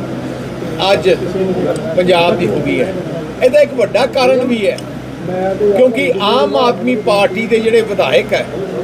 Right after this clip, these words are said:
ਜਾਂ ਲੀਡਰ ਹੈ, ਐਸ ਐਚ ਓ ਲਵਾਉਣ ਵਾਸਤੇ ਵੀ ਪੈਸੇ ਲੈਂਦੇ ਹੈ, ਐਸ ਐਸ ਪੀ ਲਵਾਉਣ ਵਾਸਤੇ ਵੀ ਪੈਸੇ ਲੈਂਦੇ ਹੈ।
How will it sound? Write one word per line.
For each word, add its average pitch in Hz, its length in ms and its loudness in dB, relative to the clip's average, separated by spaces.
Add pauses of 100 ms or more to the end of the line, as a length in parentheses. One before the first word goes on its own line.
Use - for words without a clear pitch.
(420)
ਜਾਂ 208 120 4
ਲੀਡਰ 202 320 4
ਹੈ, 151 200 4 (920)
ਐਸ 262 240 4
ਐਚ 269 240 2
ਓ 285 100 6
ਲਵਾਉਣ 233 440 2
ਵਾਸਤੇ 269 520 4
ਵੀ 285 140 -4 (640)
ਪੈਸੇ 254 300 2
ਲੈਂਦੇ 262 400 6
ਹੈ, 233 120 -2 (840)
ਐਸ 240 200 2
ਐਸ 269 120 6
ਪੀ 269 220 -4
ਲਵਾਉਣ 240 340 4
ਵਾਸਤੇ 269 300 4
ਵੀ 269 140 -2
ਪੈਸੇ 262 300 6
ਲੈਂਦੇ 262 400 4
ਹੈ। - 120 -2